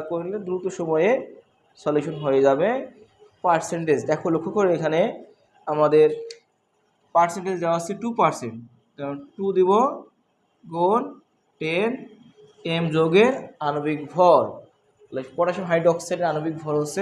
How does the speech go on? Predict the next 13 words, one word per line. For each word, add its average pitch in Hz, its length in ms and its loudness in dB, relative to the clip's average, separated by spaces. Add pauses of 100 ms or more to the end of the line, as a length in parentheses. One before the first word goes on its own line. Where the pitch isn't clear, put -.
ছাপ্পান্ন 151 320 0 (140)
পয়েন্ট 214 320 4 (1300)
ওয়ান, 139 240 6 (1400)
গুণ 165 140 2 (100)
করো 175 200 8 (220)
বিশ 196 260 2 (200)
ভাগ 175 280 2 (1700)
ছাপ্পান্ন 160 360 -2 (120)
পয়েন্ট 196 320 2 (280)
ওয়ান, 131 220 2 (480)
ভাগ 147 120 -2 (140)
করে 190 220 2 (680)
যত 165 180 2